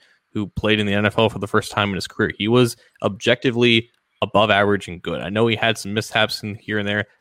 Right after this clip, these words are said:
That's just what happens with young offense line. We've talked about this ad nauseum, it feels like, but he was good, and the Bengals recognized that.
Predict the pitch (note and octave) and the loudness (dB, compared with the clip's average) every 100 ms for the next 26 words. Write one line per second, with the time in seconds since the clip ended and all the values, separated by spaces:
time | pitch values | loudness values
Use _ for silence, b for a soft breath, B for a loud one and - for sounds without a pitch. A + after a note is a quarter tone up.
0 | - G2 A2+ - G#2 B2+ - A2 - G#2 | -10 -8 -8 -6 -2 0 -2 -6 -8 -4
1 | G#2+ G#2 G2+ - G2+ A2+ F#2 - - A#2+ | -4 0 -2 -4 -6 -6 -6 -6 0 0
2 | - A2+ G2 F#2 F#2 - _ - F2+ F2 | 0 -4 -4 -6 -12 -14 _ -10 -8 -2
3 | G2+ D3 A#2+ F#2+ F2 - E2+ G2+ D2 - | 2 2 2 -4 -8 -8 -10 -10 -12 -12
4 | F2+ A#2+ E3 D#3 - C#3+ C#3+ A2 G2 A2+ | -4 2 2 2 4 4 4 -2 -4 -2
5 | B2 A2 A#2 A2+ A2 G#2+ G2+ G#2+ | -2 0 0 0 0 0 0 0